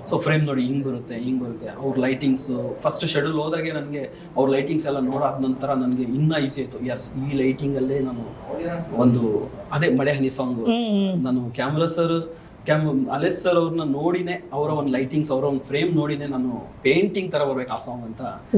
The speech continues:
Speaker 2: ಓಕೆ.
Speaker 1: ಈ ತರ ಟೀಮ್ ಒಬ್-, ಒಬ್ರಿಗೊಬ್ರು, ಒಬ್ರಿಗೊಬ್ರು ಸಪೋರ್ಟ್ ಮಾಡ್ಕೊಂಡು ಇಷ್ಟವಾಗಿ ಒಂದು ಟೀಮ್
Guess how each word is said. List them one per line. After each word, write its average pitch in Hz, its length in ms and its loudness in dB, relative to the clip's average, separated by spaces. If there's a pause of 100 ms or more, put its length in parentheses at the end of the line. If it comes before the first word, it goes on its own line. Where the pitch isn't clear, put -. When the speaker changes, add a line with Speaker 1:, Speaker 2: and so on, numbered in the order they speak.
Speaker 2:
ಓಕೆ. 175 480 0
Speaker 1:
ಈ 180 100 0
ತರ 185 140 4 (220)
ಟೀಮ್ 196 260 2
ಒಬ್-, 165 260 -2
ಒಬ್ರಿಗೊಬ್ರು, 170 540 4
ಒಬ್ರಿಗೊಬ್ರು 160 540 0
ಸಪೋರ್ಟ್ 165 380 -6
ಮಾಡ್ಕೊಂಡು 135 560 -2 (220)
ಇಷ್ಟವಾಗಿ 151 680 4
ಒಂದು 127 480 0
ಟೀಮ್ 165 420 0